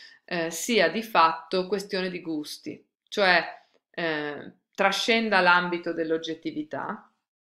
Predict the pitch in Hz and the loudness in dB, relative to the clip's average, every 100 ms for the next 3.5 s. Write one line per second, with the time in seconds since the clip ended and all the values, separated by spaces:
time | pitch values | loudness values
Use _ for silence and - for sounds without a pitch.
0 | _ _ _ _ _ - 208 254 220 226 | _ _ _ _ _ -4 -2 2 0 0
1 | 233 - 185 185 - 202 196 214 208 220 | -4 0 0 -2 -2 -4 -2 -4 -4 -2
2 | 220 214 196 233 226 175 160 156 156 120 | -2 -4 -2 2 6 6 2 -2 -4 -6
3 | - _ - 190 | -14 _ -10 -6